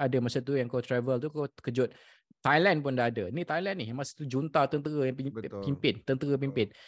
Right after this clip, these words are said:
Speaker 1: So, aku rasa macam, you know, we, we can do better. Now, dah ada, uh, benda ni, let's just focus on that. Do not,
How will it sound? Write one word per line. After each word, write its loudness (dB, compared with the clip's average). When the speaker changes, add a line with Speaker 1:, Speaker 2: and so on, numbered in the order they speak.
Speaker 1:
So, 2
aku 0
rasa -4
macam, -2
you 0
know, 0
we, -6
we -6
can 2
do 4
better. 2
Now, 2
dah -2
ada, -2
uh, -2
benda -4
ni, -6
let's -8
just 4
focus 2
on 2
that. 0
Do 2
not, 4